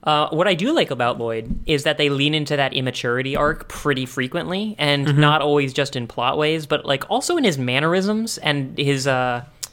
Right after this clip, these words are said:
Speaker 1: his character model. Um, looking at him, you know, he's very lanky. I, I get the feeling like he's just hit his growth spurt.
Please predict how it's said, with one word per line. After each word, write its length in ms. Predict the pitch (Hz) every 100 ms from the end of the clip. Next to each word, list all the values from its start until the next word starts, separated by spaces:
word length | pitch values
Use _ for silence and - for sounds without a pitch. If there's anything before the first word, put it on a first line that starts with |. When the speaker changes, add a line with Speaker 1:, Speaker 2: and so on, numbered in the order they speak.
| -
Speaker 1:
his 220 | 165 151
character 340 | - 151 147
model. 500 | 143 120 127 139 156 - - - - - -
Um, 340 | 135 131 127 -
looking 360 | 151 214 233 175
at 160 | 135
him, 260 | 139 143 160
you 100 | -
know, 100 | 147
he's 180 | 139 143
very 240 | 135 165 165
lanky. 640 | 139 131 135 139 160 170 _ _ _ -
I, 200 | 139 139
I 120 | 143
get 120 | 156 160
the 60 |
feeling 300 | 143 170 156
like 120 | 151
he's 160 | 147 131
just 260 | - 151 -
hit 120 | 151
his 100 | 127
growth 280 | 131 131 131
spurt. 380 | - 170 180